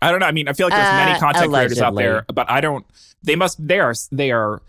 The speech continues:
Speaker 1: at the bottom of the barrel. They're like, "Who else can we
Speaker 2: No, no, no,
Speaker 1: try
Speaker 2: no,
Speaker 1: to
Speaker 2: no.
Speaker 1: consult?"
Speaker 2: They want the history. I was there since the
Speaker 1: Mm.
Speaker 2: beginning.
Speaker 1: Right.
Speaker 2: The
Speaker 1: It's
Speaker 2: beginning of
Speaker 1: like,
Speaker 2: time.
Speaker 1: you're, you're a boomer when it comes to content creation. Like, you've been there, you've, you've,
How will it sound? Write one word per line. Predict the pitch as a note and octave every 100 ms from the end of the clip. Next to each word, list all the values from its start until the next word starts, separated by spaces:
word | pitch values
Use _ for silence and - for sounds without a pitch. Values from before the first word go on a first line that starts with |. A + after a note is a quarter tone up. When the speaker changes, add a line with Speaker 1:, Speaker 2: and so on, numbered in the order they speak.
| - _
Speaker 1:
at | - -
the | G#2
bottom | F#2+ B2 C3 C3+
of | C3
the | A#2
barrel. | A#2 G#2 F2 -
They're | B2 A2+
like, | G#2+
"Who | C3 E3+ F3+
else | C3+ A#2
can | - A#2
we | F3+
Speaker 2:
No, |
no, | C4+ A#4+ A#4
no, | A#3+
Speaker 1:
try | -
Speaker 2:
no, | D#3
Speaker 1:
to | B2+
Speaker 2:
no. |
Speaker 1:
consult?" | A2+ A#2+ F#2 F2 - - _ -
Speaker 2:
They | G3+
want | C4 B3
the | A#2
history. | - D3+ - - G#2 F2+ G#2 - -
I | G3
was | A#3 F3
there | C3+ C3
since | F3 F3+ -
the | D#3
Speaker 1:
Mm. | B2
Speaker 2:
beginning. | - B2+ A#2 F2+ G#2 - _ - - -
Speaker 1:
Right. | - A#2 G#2 F#2+
Speaker 2:
The |
Speaker 1:
It's | D#3
Speaker 2:
beginning | - G3
of | -
Speaker 1:
like, | B2
Speaker 2:
time. | - D#3+ D3 A#2+ G2 D3 - _ _ -
Speaker 1:
you're, | E3+ F3+
you're | F3 F#3+
a | D3
boomer | E3 F3 D#3+ C3
when | A#2+
it | A#2
comes | B2 A2+
to | C3
content | B2+ A2 G#2+
creation. | G#2 E2 D2+ C#2+ - B2 _
Like, | A#2 A2+
you've | B2+ C#3+
been | D#3 D3
there, | C#3+ C3
you've, | A#2+ C3+ C3
you've, | C3 D3